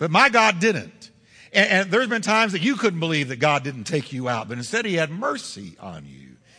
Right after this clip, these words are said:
See, God said, "I'm giving them four hundred years."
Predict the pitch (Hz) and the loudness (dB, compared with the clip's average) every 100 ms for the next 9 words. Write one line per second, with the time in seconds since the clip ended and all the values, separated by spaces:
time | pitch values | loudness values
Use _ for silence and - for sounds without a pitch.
0 | _ - - 196 190 - - - 208 254 | _ -18 -2 0 0 -6 -18 -2 2 2
1 | 262 240 - - - 220 196 - 190 247 | 0 -4 -16 -10 0 2 2 2 2 0
2 | 262 226 196 170 - 262 277 277 262 196 | 0 2 0 0 -2 0 4 4 2 -2
3 | 240 254 233 220 226 196 190 240 254 226 | -6 -4 -4 -2 -2 -2 -2 2 2 0
4 | 143 107 76 71 - - | -2 -6 -12 -14 -14 -14